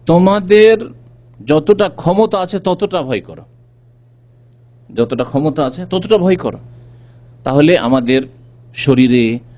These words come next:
আমাদের মন মস্তিষ্কে, আমাদের বিদ্যা বুদ্ধিতে যতটা ক্ষমতা আছে ততটা আল্লাহকে ভয় করতে হবে। এটি হচ্ছে হাক্কা তুকাতে, ভয় করার মতো ভয়। ভয় করার মতো ভয় মানে এই নয়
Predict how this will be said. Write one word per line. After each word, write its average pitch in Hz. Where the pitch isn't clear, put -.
আমাদের 113
মন 104
মস্তিষ্কে, 131
আমাদের 120
বিদ্যা 110
বুদ্ধিতে 139
যতটা 156
ক্ষমতা 185
আছে 117
ততটা 165
আল্লাহকে 180
ভয় 175
করতে 107
হবে। 92
এটি 156
হচ্ছে 180
হাক্কা 165
তুকাতে, 151
ভয় 147
করার 180
মতো 131
ভয়। 87
ভয় 196
করার 175
মতো 139
ভয় 135
মানে 131
এই 131
নয় 123